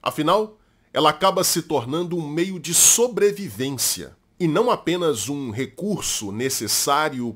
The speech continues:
para a relação com os outros. Uma criança que vive num lar marcado por violência, por exemplo, se vê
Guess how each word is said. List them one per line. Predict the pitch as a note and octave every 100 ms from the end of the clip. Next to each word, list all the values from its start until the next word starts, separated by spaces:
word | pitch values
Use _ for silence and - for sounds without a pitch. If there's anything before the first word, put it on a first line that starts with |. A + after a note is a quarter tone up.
| -
para | A#2+ A#2+ A#2+ A2+ -
a |
relação | A#2+ A#2 G#2+ - B2+
com | B2+ B2
os | A#2 -
outros. | G#2 F2+ - - - - - _ _
Uma | - B2+
criança | - C#3+ C#3+ G3 G3 F3
que | D#3+ D3+
vive | A2 D3+ D3+
num | D#3+ E3+ C3
lar | A2 F#2 D#2 - _ _
marcado | A#2 B2 - C3+ A#2+ A2 A2+ G#2+ F#2+ -
por | A#2+
violência, | G#2+ C#3 B2+ G2 C#3+ F3+ - G2+
por | - F#2
exemplo, | E2+ B2 D#3 D3+ D2+ _ _
se | - - F3+
vê | A2+ D#3 G3+ -